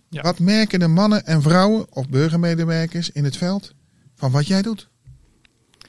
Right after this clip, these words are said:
Speaker 1: Nou ja, dat, dat vind ik inderdaad wel een hele interessante, omdat die relatie eigenlijk toch stiekem wel is.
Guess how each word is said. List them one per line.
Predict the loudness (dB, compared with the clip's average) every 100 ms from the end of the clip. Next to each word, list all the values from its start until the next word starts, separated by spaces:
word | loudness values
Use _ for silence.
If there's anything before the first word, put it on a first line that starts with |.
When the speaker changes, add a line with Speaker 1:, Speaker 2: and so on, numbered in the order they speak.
| _ _ _ _ _ _
Speaker 1:
Nou | -10 -8 -6
ja, | -4 -2 -4 -10 -12
dat, | -6 -6 -6 -12
dat | -12
vind | -10 -10
ik | -8
inderdaad | -6 -6
wel | -6 -6
een | -4
hele | -6 -8
interessante, | -10 -12 -10 -8 -8
omdat | -8 -8 -8
die | -8 -8
relatie | -6 -6 -6 -10
eigenlijk | -8 -6 -6 -10 -16 _
toch | -12 -10
stiekem | -8 -8 -8
wel | -8 -8
is. | -8 -8 -8